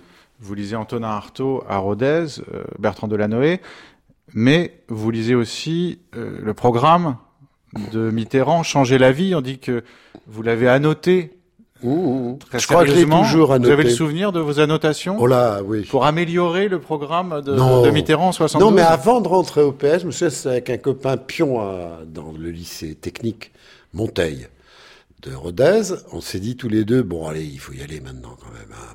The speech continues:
Speaker 2: Bon, on va pas rester tout le temps à, à être de gauche sans, sans être, euh, actif. » Donc, on s'est mis à lire le programme du P S, Changer la vie, et le programme commun.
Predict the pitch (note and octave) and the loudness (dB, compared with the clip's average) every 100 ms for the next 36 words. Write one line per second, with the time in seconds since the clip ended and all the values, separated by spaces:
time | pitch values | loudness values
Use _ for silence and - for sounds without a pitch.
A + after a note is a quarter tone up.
0 | - - - - - - - - C#2 C#2 | -20 -20 -20 -20 -16 -14 -16 -16 -16 -16
1 | B1 - F#2+ C2 B1 - - _ _ - | -14 -8 -8 -10 -16 -20 -20 _ _ -12
2 | E2 C2+ C2+ F2 A#2 C3+ - D2+ C2+ C2+ | -10 -10 -10 -6 -2 -2 -4 -14 -16 -18
3 | - C#2 C2+ E2 - - C2 B1+ - _ | -18 -18 -14 -14 -14 -16 -18 -18 -20 _
4 | - _ - - D#3 C#3 - - _ _ | -20 _ -14 -8 -6 -6 -12 -18 _ _
5 | - - - _ - A2 D#3 C3 B2+ - | -20 -20 -20 _ -6 2 2 2 -6 -6
6 | A#2+ A2+ C#3+ C3 B2 A2+ A2+ G2 - - | -4 -4 -4 -2 -2 0 0 -2 -6 -4
7 | C#3 F3+ - B2 G2+ F#2 E2+ E2 - F#2+ | -2 0 -2 -2 -2 -2 -6 -10 -6 -4
8 | C#3+ E3+ - F#2+ F#2 F2 F2+ B2 G3+ - | -4 -8 -8 -6 -4 -4 -4 -6 -8 -8
9 | - A#2 A#2+ C3 C3+ - E2+ C#2+ | -4 -4 -2 -4 -2 -6 -8 -10